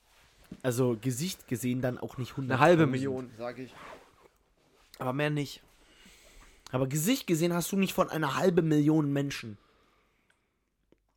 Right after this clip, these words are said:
Speaker 2: Dann sagen wir
Speaker 1: Niemals.
Speaker 2: gesehen. Sagen wir gesehen.
Speaker 1: Ja, dann m-, viel mehr als eine Million, sag ich.
Speaker 2: Nein.
Speaker 1: Doch. Gesehen. Auch durch Fernseher.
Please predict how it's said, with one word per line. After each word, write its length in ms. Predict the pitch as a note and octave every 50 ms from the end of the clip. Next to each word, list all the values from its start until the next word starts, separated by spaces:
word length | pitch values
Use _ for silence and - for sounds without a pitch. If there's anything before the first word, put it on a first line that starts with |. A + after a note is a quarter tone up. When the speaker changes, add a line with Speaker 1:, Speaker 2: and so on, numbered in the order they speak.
| _ _ _ _ _ _ _ _ _ _ _ _ _ _ _ _ _ _
Speaker 2:
Dann 120 | - E3+ F3+
sagen 140 | G#3+ G#3 G#3+
wir 60 | G#3
Speaker 1:
Niemals. 120 | F#3 - F3+ E3
Speaker 2:
gesehen. 360 | A#2+ E3 D#3 C3+ B2 A#2 A2 - _ _ _ _
Sagen 240 | - - D#3+ F#3 F#3+
wir 80 | F#3+ D#3+
gesehen. 400 | D3+ D#3+ D3 C#3 C#3+ C3 A#2+ A2 -
Speaker 1:
Ja, 180 | C3+ C#3 C3 C3
dann 420 | A#2 - - E3+ F#3 G3+ G#3+ -
m-, 580 | E3 D#3 E3 F3 F3+ F#3 F#3 F#3+ F#3+ - F#3+ -
viel 340 | - - - D4+ D#4 A#3+
mehr 180 | G3+ F#3 D#3+ C3+
als 200 | B2+ C3 - C3+
eine 80 | C3 B2
Million, 340 | A#2+ A#2 A#2 A2+ A2+ A2+
sag 120 | G#2+ A2 G#2+
ich. 40 | A#2
Speaker 2:
Nein. 320 | B2 A#2+ A2+ G#2+ G#2+ G#2+ - - - - _
Speaker 1:
Doch. 480 | D3+ D3 - - - - - - - _ _ _ _ _ _ _ _ _ _
Gesehen. 560 | - F3 F3 C#3 C#3+ G3+ G3+ F3 C#3+ B2+ A2 - _ _
Auch 240 | - F3 G#3+ A3+ A3
durch 240 | - - G#3+ G3+ -
Fernseher. 500 | - G3 F3+ E3 D3+ A#2+ A2+ G#2+ G#2